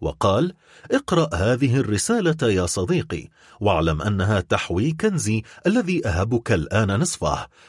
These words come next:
وإذا مت فهو لك كله، لأنني سأتخذك ابنا لي. والآن اقرأ هذه الورقة." وتناول منه أدمون القصاصة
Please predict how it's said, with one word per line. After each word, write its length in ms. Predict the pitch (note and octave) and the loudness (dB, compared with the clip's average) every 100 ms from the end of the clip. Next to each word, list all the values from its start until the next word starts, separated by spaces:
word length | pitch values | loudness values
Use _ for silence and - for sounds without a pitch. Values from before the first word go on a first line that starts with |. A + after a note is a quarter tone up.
| - | -6
وإذا 420 | F#2 G2 E2+ D#2 | -2 0 2 2
مت 380 | F#2 A#2+ - - _ | 2 -2 -6 -20 _
فهو 520 | _ - G#3 E3+ E3 D3 | _ 0 4 4 4 2
لك 400 | F#2 A2+ C#3 - | 0 0 -2 0
كله، 460 | E2+ C#2 C#2 - - _ _ | -2 0 -4 -4 -12 _ _
لأنني 580 | E2 F2 A#2 C3 A#2+ A#2+ | -4 0 2 2 2 0
سأتخذك 880 | G2+ G3+ F#3 D#3+ D#3 D#3 D3+ C#3 C#3+ | 0 0 -2 -2 -2 0 0 0 0
ابنا 260 | B2 C3 | 0 0
لي. 380 | A#2+ G2+ D2 A#1+ _ _ - | 0 0 -2 -6 _ _ -4
والآن 640 | D2 C#2+ A#2+ A#2+ F#2 D#2+ - _ | -4 0 2 2 0 -4 -10 _
اقرأ 360 | A3 - D#3 - | -4 0 0 0
هذه 400 | F2+ B2 A2+ G#2 | -2 0 0 0
الورقة." 640 | G#2+ E2 D2+ C2+ - C#2+ - _ _ _ _ _ - | 2 2 0 -2 -4 -4 -10 _ _ _ _ _ -4
وتناول 640 | A2+ F3+ B3 G#3+ C3 C#2 | 0 2 2 2 0 0
منه 340 | D#2 A2 G#2+ - | -2 0 0 -2
أدمون 400 | E2 E2+ G2+ C3+ | -4 -2 0 0
القصاصة 800 | G2 - F2+ A#2+ A#2 A2+ G2+ | -2 -4 -2 0 2 2 0